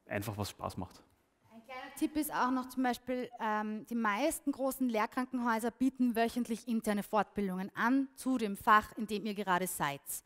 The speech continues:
Speaker 2: Problem ist, manchmal haben die eine Sommerpause.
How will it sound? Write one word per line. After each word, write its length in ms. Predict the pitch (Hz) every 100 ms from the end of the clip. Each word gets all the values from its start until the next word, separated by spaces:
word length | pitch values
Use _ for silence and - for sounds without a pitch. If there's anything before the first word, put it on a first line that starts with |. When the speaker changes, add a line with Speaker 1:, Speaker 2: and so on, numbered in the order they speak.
| - - -
Speaker 2:
Problem 440 | - - 190 226 285
ist, 240 | 311 - - - - _ _ _ _
manchmal 320 | 202 214 294
haben 120 | 254
die 60 | 285
eine 100 | 269
Sommerpause. 600 | - 196 269 170 139 117